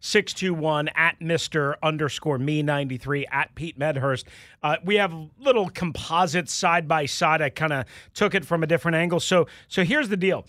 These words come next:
So Matt went to the bagel shop this morning, um, w-, in which, i-, i-, if, am, am I right on this, Matty? You have to take the train from your house, get off the train, walk a block,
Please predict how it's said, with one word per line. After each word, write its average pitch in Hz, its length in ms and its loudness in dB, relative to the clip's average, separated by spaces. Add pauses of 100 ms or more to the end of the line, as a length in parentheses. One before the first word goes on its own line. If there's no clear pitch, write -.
(400)
So - 140 2
Matt 202 340 4
went 226 280 2
to 180 420 4
the 156 100 0
bagel 175 320 4
shop 151 320 2
this - 200 -4
morning, 143 420 -2 (100)
um, 135 380 4 (140)
w-, 180 200 -10
in 196 140 4
which, 240 340 2 (140)
i-, 180 40 -2 (140)
i-, 196 140 -2
if, 196 300 4
am, 202 220 0 (100)
am 190 100 4
I 233 140 8
right 226 260 4
on 240 160 2
this, 240 180 0
Matty? 233 320 -2 (600)
You 233 160 6
have 262 220 6
to 190 80 -6
take 214 280 0
the 175 60 -4
train 226 420 0
from 247 180 -2
your 247 140 6
house, 98 480 0 (840)
get 226 240 8
off 269 320 6
the 262 120 6
train, 143 440 -2 (760)
walk 220 440 6
a 302 60 6
block, 208 580 2